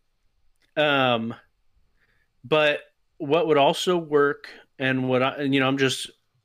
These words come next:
thinking, uh, uh, brainstorming off the cuff here. Um, when they do events like this, maybe open up event slots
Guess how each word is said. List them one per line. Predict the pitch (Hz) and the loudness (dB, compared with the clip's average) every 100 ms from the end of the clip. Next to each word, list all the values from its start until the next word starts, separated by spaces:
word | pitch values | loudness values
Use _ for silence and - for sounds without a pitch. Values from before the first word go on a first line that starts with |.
| _ _ _ _ - - _ - | _ _ _ _ -20 -20 _ -10
thinking, | - 147 143 135 | -4 -2 0 0
uh, | 127 131 92 | 0 -2 -6
uh, | 123 127 | -2 0
brainstorming | 120 139 135 135 135 127 127 | 2 2 0 0 0 2 2
off | 120 - | 0 -4
the | |
cuff | - 139 123 | -4 -2 -2
here. | - 117 120 - - - - - _ - | -2 0 0 -2 -16 -18 -18 -20 _ -4
Um, | 147 143 127 123 123 - - _ | -2 0 0 -2 -4 -14 -20 _
when | 143 127 180 | -6 -2 0
they | 185 165 | 0 0
do | 190 233 | 2 2
events | 175 165 165 | 2 0 0
like | 151 139 - | -2 -2 2
this, | 139 226 - - _ _ - _ _ _ _ _ _ _ | 2 2 -2 -14 _ _ -20 _ _ _ _ _ _ _
maybe | 143 139 151 165 175 151 - _ | -6 0 0 2 0 -2 -8 _
open | 147 151 156 147 | 0 0 0 2
up | 160 - - - _ _ _ | 0 -2 -12 -20 _ _ _
event | 139 123 113 139 - | -8 -6 -2 -2 -2
slots | - - 175 208 220 - - | -8 -2 0 0 -2 -14 -16